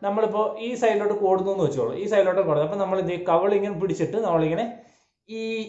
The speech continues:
എന്ന് പറയുക, ഈ നന്നായിട്ട് ഈ എന്ന് പറയുക. ഉം. അപ്പോൾ അവര്, അവര് ചെയ്യുമ്പോൾ ഇങ്ങനെ ഒരു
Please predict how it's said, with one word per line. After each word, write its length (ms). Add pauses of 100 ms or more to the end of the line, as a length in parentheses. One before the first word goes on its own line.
(840)
എന്ന് 180
പറയുക, 280 (520)
ഈ 20 (300)
നന്നായിട്ട് 420 (240)
ഈ 20 (120)
എന്ന് 180
പറയുക. 260 (280)
ഉം. 160
അപ്പോൾ 180
അവര്, 160 (140)
അവര് 180
ചെയ്യുമ്പോൾ 280
ഇങ്ങനെ 220 (140)
ഒരു 80